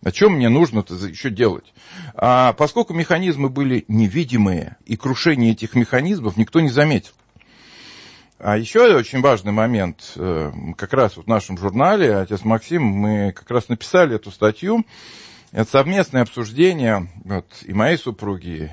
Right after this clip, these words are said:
и меня, и вас. Вы помните, как оно называется? «Хамство как коллективное бессознательное современной жизни». То есть люди часто бывают шокированы, они воспитывают своих детей хорошо, и вдруг, вдруг дети что-то такое делают. И, а ты понимаешь,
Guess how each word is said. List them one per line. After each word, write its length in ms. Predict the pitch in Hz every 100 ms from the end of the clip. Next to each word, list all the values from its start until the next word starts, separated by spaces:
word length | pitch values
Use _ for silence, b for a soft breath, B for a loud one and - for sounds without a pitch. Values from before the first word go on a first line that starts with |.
| 90
и 40 |
меня, 540 | 87 107 147 160 113 -
и 80 | 101
вас. 320 | 120 170 -
Вы 120 | 151
помните, 360 | 143 196 117 -
как 120 | 110
оно 120 | 110
называется? 500 | 107 123 113 85 -
«Хамство 440 | - 196 240 - 170
как 200 | 151 143
коллективное 540 | 147 151 - 196 147
бессознательное 720 | 123 127 131 131 156 175 131
современной 520 | 110 107 123 127 123
жизни». 420 | 113 101 85 - - _ B B B B B B -
То 80 |
есть 140 | 104 139
люди 440 | 190 160 147 95 90 104
часто 280 | - 131 -
бывают 400 | 98 107 120 117
шокированы, 600 | - - 214 160 104 95
они 160 | 101 107
воспитывают 580 | 113 - 160 - 104
своих 220 | - 104 95
детей 440 | 117 214 233 190 -
хорошо, 440 | - 110 110 - 101
и 60 |
вдруг, 520 | 98 107 185 285 - - -
вдруг 640 | 90 107 175 120 - - b b b b b -
дети 240 | 87 139
что-то 280 | - 135 -
такое 340 | 131 - 196
делают. 480 | 156 117 120 90 - _ _
И, 100 | 107
а 140 | 104 98
ты 100 | 123
понимаешь, 420 | 143 151 123 -